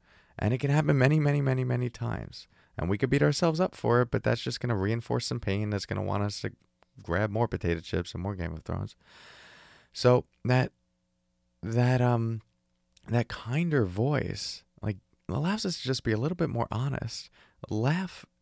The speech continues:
a little bit, and then say, "All right, what do we need to do right now?" So you'll have your own context, your own experiences, your own familiar patterns, um, and just notice what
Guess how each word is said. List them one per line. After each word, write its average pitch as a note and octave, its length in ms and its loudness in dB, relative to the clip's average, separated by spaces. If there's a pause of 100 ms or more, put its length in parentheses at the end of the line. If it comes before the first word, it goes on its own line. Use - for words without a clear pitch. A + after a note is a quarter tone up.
(120)
a G#2+ 80 -2
little F2+ 240 -2
bit, F#2 200 0
and B2 200 -2
then D3 120 0
say, C#3 200 -4
"All E3+ 140 -2
right, - 120 -4
what C#3 140 0
do F#3 80 -2
we E3 100 -2
need B2+ 180 -2
to F#2+ 100 -4
do D#2+ 180 -4
right - 200 -10
now?" F2 260 -16 (480)
So - 140 0
you'll E3 340 2
have E3+ 240 2
your A#2 180 4
own A#2 180 4
context, G#2 640 0
your F#2 200 2
own F#2+ 200 2
experiences, F2 960 0 (320)
your D#2 160 0
own F2 160 4
familiar E2+ 460 0
patterns, D#2+ 640 -2 (480)
um, D#2+ 380 0 (260)
and G2 260 0 (240)
just - 400 -2
notice A#2 560 0
what F#2 440 4